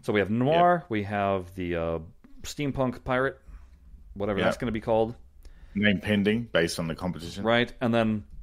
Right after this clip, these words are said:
Speaker 1: mystery third table that's been announced.
Speaker 2: Yep.
Speaker 1: So
Speaker 2: Yes.
Speaker 1: we're at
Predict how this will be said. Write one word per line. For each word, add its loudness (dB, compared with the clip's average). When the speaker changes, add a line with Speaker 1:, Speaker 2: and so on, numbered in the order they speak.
Speaker 1:
mystery 0
third 0
table -2
that's -6
been -6
announced. -8
Speaker 2:
Yep. 0
Speaker 1:
So 4
Speaker 2:
Yes. -4
Speaker 1:
we're 2
at 0